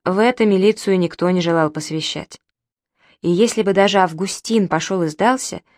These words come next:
его бы заставили выдать эти потайные тропы и указать, где именно живут старцы. А кроме того, ему было уже двадцать лет, ему грозили уголовные статьи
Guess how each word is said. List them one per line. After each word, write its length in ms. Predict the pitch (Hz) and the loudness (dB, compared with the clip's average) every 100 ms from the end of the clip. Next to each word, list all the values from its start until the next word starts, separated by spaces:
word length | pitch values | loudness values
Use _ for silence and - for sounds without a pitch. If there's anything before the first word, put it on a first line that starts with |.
| _ _ | _ _
его 220 | 165 180 | -2 0
бы 100 | 196 | 2
заставили 560 | 175 180 - 208 190 175 | 2 0 2 2 2 0
выдать 380 | 175 233 175 170 | 0 -2 -2 -4
эти 140 | 156 | -6
потайные 560 | 165 160 175 190 175 156 | -6 -4 -2 0 -2 -2
тропы 440 | 196 247 247 156 _ _ _ | -2 -2 -2 -6 _ _ _
и 100 | 175 | -6
указать, 400 | 175 175 196 202 | -2 0 0 0
где 220 | 165 170 | -2 0
именно 380 | 214 220 185 175 | 2 2 0 0
живут 260 | 170 202 | -2 -6
старцы. 540 | - - 202 156 - - _ _ _ _ _ _ _ | -6 -2 -2 -2 -10 -20 _ _ _ _ _ _ _
А 100 | 151 | -10
кроме 300 | 156 165 208 | -4 0 0
того, 320 | 202 170 160 147 _ _ _ | 0 0 0 -4 _ _ _
ему 200 | 156 180 | -2 0
было 200 | 175 180 | 2 2
уже 240 | 170 165 175 | 2 0 0
двадцать 460 | 170 160 - 139 | 0 0 -4 -8
лет, 280 | 151 180 - _ _ _ _ - | -4 -4 -6 _ _ _ _ -4
ему 180 | 175 | -2
грозили 340 | 180 175 190 180 | 2 2 2 0
уголовные 500 | 165 170 180 175 165 | 2 2 2 0 -2
статьи 540 | - 156 151 175 202 | -4 -6 -4 -4 -4